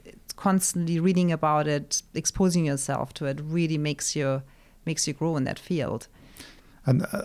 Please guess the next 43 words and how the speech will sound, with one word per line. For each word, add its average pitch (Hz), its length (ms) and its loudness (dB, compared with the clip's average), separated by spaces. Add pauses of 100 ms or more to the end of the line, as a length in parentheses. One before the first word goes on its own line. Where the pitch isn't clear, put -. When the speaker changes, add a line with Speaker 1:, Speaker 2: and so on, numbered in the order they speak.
Speaker 2:
and, 143 140 6
uh, 143 80 4 (280)
you 135 180 4
mentioned 120 300 6
the - 20 6
word 107 160 4
passion 127 320 4
there. 104 200 4 (840)
That 147 140 8
really 139 240 6
is 120 140 6
it. 127 120 8
We 123 120 6
don't 123 420 4
ever 123 240 4
see 135 340 2
it 113 140 2
really. 110 240 2
It's 151 100 4
just - 240 2
a 123 80 4
part 120 260 4
of 107 120 -2
who 117 180 4
we 107 180 4
are. 113 240 4
We 104 380 0
naturally 120 640 2
get 107 260 0
drawn 107 460 0
to 95 440 -4 (920)
reading 120 360 4
articles 107 560 0
or 101 80 0
researching 104 680 0
things 101 260 0
around 98 260 0
a 95 60 0
lot 95 180 0
of 101 80 0
these 95 220 -4
topics 117 560 -2
because, 104 640 0